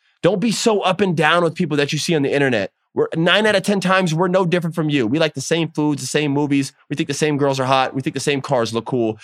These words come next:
Everything's the fucking same, man. We're all pretty much the same. Just make sure you guys consume and obtain your information properly. Like, get better at it. I'm guilty of it too. I do it all the time.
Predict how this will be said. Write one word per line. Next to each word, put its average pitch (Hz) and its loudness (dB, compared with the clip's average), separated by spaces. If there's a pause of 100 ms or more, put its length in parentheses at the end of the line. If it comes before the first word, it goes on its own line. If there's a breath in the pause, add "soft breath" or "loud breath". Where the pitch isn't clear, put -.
(180 loud breath)
Everything's 214 2
the 185 -2
fucking 160 -2
same, 123 -2
man. 123 -2
We're 175 0
all 185 2
pretty 175 -2
much 135 -4
the 120 -8
same. 92 -6 (1300)
Just 170 -2
make 202 2
sure 240 -2
you 196 -2
guys 160 0
consume 147 -2
and 131 0
obtain 127 -2
your 120 0
information 104 -2
properly. 92 -8 (240 loud breath)
Like, 120 0
get 165 -2
better 139 2
at 98 0
it. 85 -10
I'm 180 2
guilty 180 0
of 135 -2
it 117 -6
too. 131 -2
I 104 0
do 139 0
it 143 0
all 120 2
the 104 -2
time. 101 -2